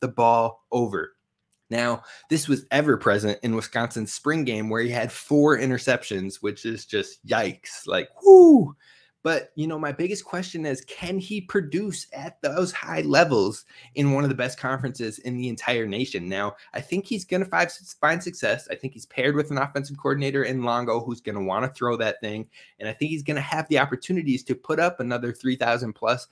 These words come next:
three thousand five hundred plus yard season. But how will those turnovers add up as well? Is the speed, is the talent going to be different?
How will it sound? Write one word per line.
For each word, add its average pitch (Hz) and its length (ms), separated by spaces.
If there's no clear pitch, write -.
three 135 140
thousand 120 320
five 113 180
hundred 113 240
plus 110 320
yard 107 360
season. 110 600
But 175 380
how 165 280
will 165 160
those 131 180
turnovers 147 560
add 107 200
up 110 140
as 101 140
well? 127 380
Is - 160
the 131 100
speed, 139 480
is 123 300
the 135 280
talent 160 540
going 143 300
to 147 140
be 151 400
different? 131 480